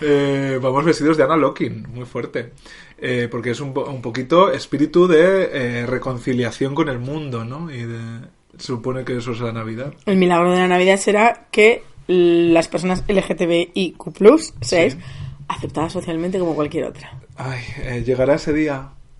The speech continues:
Speaker 1: Es que yo ya tampoco te creas que sé si quiero ser aceptada.
Speaker 2: Ahora quiero ser diferente. Ahora que me aceptan,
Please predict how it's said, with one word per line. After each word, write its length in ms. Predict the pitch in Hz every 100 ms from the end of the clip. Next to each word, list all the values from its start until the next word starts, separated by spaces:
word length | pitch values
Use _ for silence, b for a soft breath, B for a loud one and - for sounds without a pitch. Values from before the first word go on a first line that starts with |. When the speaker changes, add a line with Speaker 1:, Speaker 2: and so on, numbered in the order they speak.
| -
Speaker 1:
Es 140 | -
que 100 | 185
yo 140 | 170 180
ya 160 | 170 -
tampoco 340 | 185 160 180
te 80 | 185
creas 240 | 170 156
que 240 | - - 147
sé 380 | - - 147
si 240 | 143 151 131
quiero 260 | 143 139
ser 160 | 127 131
aceptada. 640 | 127 123 - 160 147 101 - - -
Speaker 2:
Ahora 180 | 214 214
quiero 200 | 247 220
ser 120 | 196
diferente. 720 | 214 202 202 196 - 196 190 -
Ahora 220 | 226 269
que 60 | 277
me 80 |
aceptan, 560 | 254 254 285 - 339 359